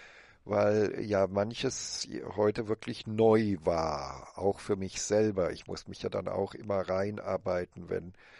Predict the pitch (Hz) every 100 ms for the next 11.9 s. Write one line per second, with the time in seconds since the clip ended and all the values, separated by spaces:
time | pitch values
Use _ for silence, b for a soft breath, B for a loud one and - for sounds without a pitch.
0 | b b - 87 - 92 92 95 92 85
1 | - 98 101 - 92 95 95 98 - -
2 | - 92 90 85 82 92 - - 92 92
3 | 90 92 - - 92 - 101 - 92 113
4 | 113 110 - 95 101 101 101 110 104 107
5 | - 104 104 - - 156 180 - - 139
6 | 156 - 147 139 143 - B B B B
7 | B - 95 101 - 101 104 - 101 98
8 | - - 117 120 - - 107 - - 98
9 | 95 101 110 107 104 101 101 101 104 101
10 | 101 98 98 95 92 95 - 98 101 101
11 | 98 92 - 90 87 - 85 76